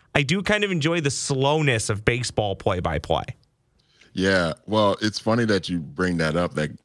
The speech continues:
Speaker 2: that Gladdy does on occasion, 'cause, you know, Hawk Harrelson used to do that almost routinely whenever the White Sox would lose a game.
Speaker 1: But he
Speaker 2: Somebody
Speaker 1: was
Speaker 2: would hit
Speaker 1: on
Speaker 2: a
Speaker 1: T V.
Speaker 2: walk-off. Yeah,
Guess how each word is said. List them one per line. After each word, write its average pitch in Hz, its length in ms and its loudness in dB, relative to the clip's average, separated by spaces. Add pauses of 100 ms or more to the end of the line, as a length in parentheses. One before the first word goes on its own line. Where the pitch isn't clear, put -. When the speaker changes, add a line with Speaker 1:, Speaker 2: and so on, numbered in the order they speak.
Speaker 2:
that 71 240 -4
Gladdy 80 280 0
does 78 320 -2 (120)
on 71 160 -2
occasion, 73 500 -4
'cause, 80 180 -4
you 80 60 -4
know, 71 320 -4 (400)
Hawk 101 240 0
Harrelson 107 560 0
used 80 160 -2
to 78 80 -6
do 76 160 -2
that 69 300 -4 (360)
almost 90 360 0 (100)
routinely 78 640 -2
whenever 71 260 -2
the 67 80 -4
White 76 240 0
Sox 69 320 -4
would 65 100 -4
lose 69 200 -2
a - 60 -4
game. 71 380 -2 (140)
Speaker 1:
But 139 140 2
he - 160 -2
Speaker 2:
Somebody 107 180 6
Speaker 1:
was 104 80 4
Speaker 2:
would 95 80 6
hit - 140 6
Speaker 1:
on 107 40 6
Speaker 2:
a 101 40 0
Speaker 1:
T - 20 2
V. 104 60 6
Speaker 2:
walk-off. 104 640 4 (400)
Yeah, 120 180 4